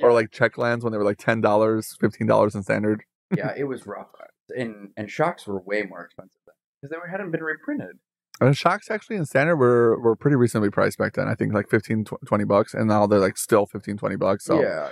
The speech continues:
Speaker 2: yeah. They were
Speaker 1: it's like,
Speaker 2: I think
Speaker 1: okay,
Speaker 2: they were
Speaker 1: cool, we
Speaker 2: a little
Speaker 1: won.
Speaker 2: cheaper than that, but they're,
Speaker 1: I
Speaker 2: but
Speaker 1: remember
Speaker 2: yeah.
Speaker 1: getting some Shocklines for, like, ten dollars back in the day when R T R came out,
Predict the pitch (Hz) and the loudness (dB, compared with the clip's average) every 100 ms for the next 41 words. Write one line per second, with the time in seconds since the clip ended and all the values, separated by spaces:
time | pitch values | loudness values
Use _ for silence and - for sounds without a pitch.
0 | - 110 - - - 123 185 190 160 190 | -10 -10 -8 -2 2 4 4 4 4 4
1 | 160 175 147 113 95 92 _ 85 67 - | 4 4 2 0 -8 -14 _ -20 -20 -14
2 | 90 - _ 95 101 95 - 104 120 160 | -14 -16 _ -18 -16 -16 -18 0 2 4
3 | 202 180 160 151 135 120 117 120 113 - | 4 4 2 2 0 2 0 0 -2 0
4 | 104 - 107 101 98 104 - 98 101 92 | 0 0 0 4 2 2 -2 -2 -4 -2
5 | 90 92 98 95 - - 101 104 - 117 | 0 2 2 2 2 2 2 2 2 2
6 | 120 127 | 4 2